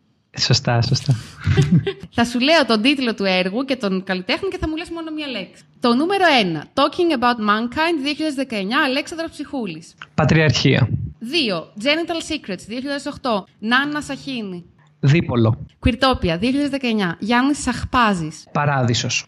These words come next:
Speaker 2: Exercises of Codes, δύο χιλιάδες δεκαεννιά, Άννα Λάσκαρη.
Speaker 1: Κατασκευή.
Speaker 2: Hermaphrodite, δύο χιλιάδες δεκαεννιά, Μαρία Παπαδημητρίου.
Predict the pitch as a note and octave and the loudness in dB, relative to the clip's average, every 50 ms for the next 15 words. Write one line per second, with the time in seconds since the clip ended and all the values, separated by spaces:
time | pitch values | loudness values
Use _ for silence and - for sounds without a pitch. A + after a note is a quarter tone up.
0 | _ _ - A#3+ C4+ - - - F4 F4 E4 - E4+ D#4+ D#4+ E4 D4+ E4 D#4+ D4 | _ _ 0 0 0 0 0 -2 -2 -2 0 2 2 2 2 2 0 0 0 0
1 | C#4+ C4+ - - - D4+ C#4 A3+ F#3 F3 E3+ F3 E3+ G3 A#3 C4 B3+ D4+ D4 D4 | -2 -2 -4 -6 -2 0 0 2 0 -2 -2 -2 0 0 0 0 0 0 0 0
2 | C4+ C#4 C#4+ C#4 C4+ C4 A#3+ B3 A3+ F#3 F3 - - _ _ _ - A#3 A#3 C4 | 0 -2 0 0 0 2 2 4 2 2 2 -2 -6 _ _ _ 0 2 2 4
3 | C#4 C#4+ C#4+ C#4 C4 A#3+ A#3+ - - - F#3 E3+ D#3+ D#3+ E3 _ _ _ _ - | 4 2 2 2 2 0 -2 -4 -6 -4 -4 -4 -4 -6 -10 _ _ _ _ -2
4 | C#3+ A2+ - A#2+ - - C#3+ B2+ A2+ A#2 B2 A#2+ A2 A2+ C3 - F2 - - - | 0 2 2 2 2 2 4 4 6 6 6 4 4 2 2 0 0 0 0 -2
5 | - - _ _ _ - A#3 A#3 A#3+ C4 C#4 D4 - - - G#3+ F#3 F#3 F3 E3 | -4 -6 _ _ _ -8 -6 -4 0 2 2 0 0 0 -6 -4 -2 0 -2 -2
6 | E3 E3 F3+ G3 A#3+ C#4 C#4+ C#4+ C#4+ - C#4+ C#4+ - B3+ B3 B3+ C4 C4 G#3+ F3 | -2 -4 -6 -6 -6 -6 -6 -8 -8 -10 -12 -12 -10 -10 -8 -6 -4 -2 -2 -4
7 | D#3 - - G3+ G#3 G3+ G3+ A3 C4 D4 C#4+ C#4+ C4 C#4 C4 C4+ C4 C4 B3+ C4+ | -4 -8 -8 -6 -6 -6 -4 -6 -6 -8 -8 -10 -12 -10 -10 -8 -10 -8 -8 -8
8 | C4 A#3+ G3 E3 D#3 - | -6 -6 -6 -6 -8 -12